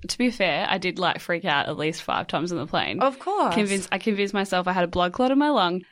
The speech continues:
Speaker 2: Yeah.
Speaker 1: I thought I was, I thought the plane was gonna crash multiple
Speaker 2: Mm-hmm,
Speaker 1: times.
Speaker 2: mm-hmm.
Speaker 1: So to, like, yeah, to do it was just like, <laughs> I still can't
Speaker 2: Yeah.
Speaker 1: believe, I still can't believe I did it.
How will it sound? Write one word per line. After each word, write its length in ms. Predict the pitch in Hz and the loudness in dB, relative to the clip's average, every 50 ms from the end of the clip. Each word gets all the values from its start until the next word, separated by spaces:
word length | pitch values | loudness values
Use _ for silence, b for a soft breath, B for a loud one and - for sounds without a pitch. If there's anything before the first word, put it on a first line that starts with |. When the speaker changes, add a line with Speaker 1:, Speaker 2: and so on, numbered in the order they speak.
| _ | _
Speaker 2:
Yeah. 220 | - 233 202 175 151 - | -12 -10 -10 -6 -2 -2
Speaker 1:
I 80 | 196 | -2
thought 200 | - - 196 190 | 0 2 4 4
I 100 | 190 185 | 4 4
was, 120 | 185 190 - - | 2 2 -2 -4
I 60 | 190 | -4
thought 200 | - 208 208 196 | -2 -2 -2 -2
the 60 | - 208 | -4 -4
plane 540 | - - 208 190 190 190 190 190 190 185 | -2 2 4 4 6 6 4 4 2 2
was 120 | 185 175 180 | 0 -2 -2
gonna 220 | - 185 175 170 | 0 0 0 0
crash 400 | 165 - 175 156 151 165 - - - - - - - - - | 0 0 2 2 2 0 -2 -8 -12 -14 -18 -16 -16 -12 -6
multiple 640 | - 180 190 185 180 180 170 147 156 - 180 156 151 | -4 -2 0 2 2 2 2 2 2 0 0 -2 0
Speaker 2:
Mm-hmm, 80 | 220 247 | 0 0
Speaker 1:
times. 520 | 247 - - 220 220 233 - 220 220 - | 0 0 0 0 0 0 0 0 -2 -2
Speaker 2:
mm-hmm. 220 | 214 202 196 208 214 | -4 -4 -4 -4 0
Speaker 1:
So 220 | 202 226 220 214 | 2 4 4 4
to, 200 | 202 - - 247 220 | 2 0 0 -2 0
like, 360 | 226 220 214 208 - - - _ _ _ - | 2 2 0 0 -2 -8 -20 _ _ _ -8
yeah, 320 | 196 190 170 143 147 165 | -4 -2 -2 0 -2 -4
to 120 | 175 - 202 | -6 -6 -8
do 260 | 180 196 202 196 196 | -4 -2 0 0 0
it 80 | 175 - | 0 -2
was 160 | 170 175 - | -4 -6 -6
just 200 | 160 160 - - | -8 -8 -6 -6
like, 220 | 170 - - - - | -6 -6 -8 -10 -12
<laughs> 600 | - 175 - - - - - - - - - - | -12 -10 -8 -8 -8 -6 -8 -8 -10 -12 -12 -12
I 120 | 185 - | -10 -10
still 220 | - - - - | -10 -12 -12 -12
can't 140 | - - - | -8 -4 -2
Speaker 2:
Yeah. 360 | 269 294 220 254 220 180 175 | 0 0 2 2 2 2 2
Speaker 1:
believe, 80 | 196 202 | 0 0
I 100 | 196 - | -2 -2
still 120 | - 190 - | -6 -6 -4
can't 180 | 185 170 165 | -4 -4 -4
believe 180 | - 175 160 165 | -4 -6 -8 -6
I 100 | 165 156 | -6 -6
did 160 | 156 160 156 | -6 -6 -6
it. 180 | 156 156 - | -8 -10 -14